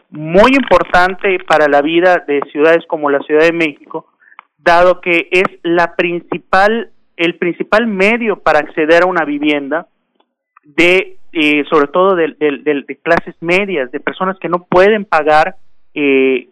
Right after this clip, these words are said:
o no tienen la capacidad económica para adquirir una propiedad. Ojo, cuando digo acceder a la vivienda no me refiero a que se van a adueñar de la propiedad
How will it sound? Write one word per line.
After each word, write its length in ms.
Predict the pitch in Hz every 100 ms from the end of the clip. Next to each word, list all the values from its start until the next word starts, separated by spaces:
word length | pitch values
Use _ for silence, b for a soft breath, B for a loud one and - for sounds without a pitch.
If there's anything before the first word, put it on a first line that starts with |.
| _
o 120 | 156
no 260 | 147 160 180
tienen 280 | 185 202 214
la 100 | 165
capacidad 400 | 151 - - 165
económica 420 | 156 151 165 165
para 220 | - 139
adquirir 480 | 135 - 147 151 180
una 180 | 196 165
propiedad. 460 | 151 151 156 185 190
Ojo, 260 | 180 170
cuando 220 | 151 160 156
digo 380 | 180 208 - -
acceder 580 | 147 - - 151 165
a 60 | 190
la 100 | 185
vivienda 340 | 156 156 170
no 100 | 185
me 100 | 180
refiero 380 | 170 143 151 165
a 60 | 165
que 200 | 143 135 _ _ _ _ _ _ _ - _ _ -
se 80 | 147
van 140 | 160
a 40 |
adueñar 560 | 175 151 143 143 175 202
de 100 | 165
la 160 | 139 131
propiedad 600 | 139 143 139 143 147